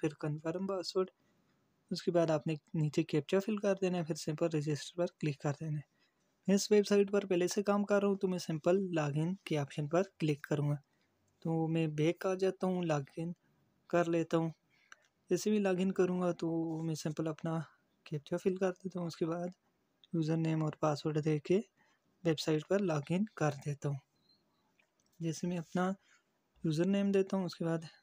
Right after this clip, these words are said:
हम यहाँ पर लॉगिन कर देते हैं। लॉगिन करते ही आपको करेंसी मिल जाएगी बिटकॉइन, तो आपने माइनिंग बिटकॉइन में अपनी स्टार्ट करनी है। या मैं फ्री में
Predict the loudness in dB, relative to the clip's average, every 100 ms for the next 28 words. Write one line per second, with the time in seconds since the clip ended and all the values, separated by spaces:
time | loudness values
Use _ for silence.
0 | _ _ -4 -2 -2 0 0 0 0 0
1 | 2 0 0 _ _ _ 0 0 0 -4
2 | -2 -6 -8 _ _ _ _ _ _ _
3 | _ _ 0 2 4 4 4 2 2 2
4 | 4 4 4 8 10 10 6 -12 _ _
5 | _ 2 2 2 2 2 4 4 4 4
6 | 4 2 -2 _ _ _ _ _ _ _
7 | 4 6 6 2 0 2 2 0 _ _
8 | -2 0 2 0 2 2 2 2 2 0
9 | 2 0 0 -2 0 2 2 0 -4 -18
10 | -6 0 0 -2 -8 -2 -2 0 -4 0
11 | 0 2 0 -4 _ _ _ 2 6 6
12 | 4 2 4 4 4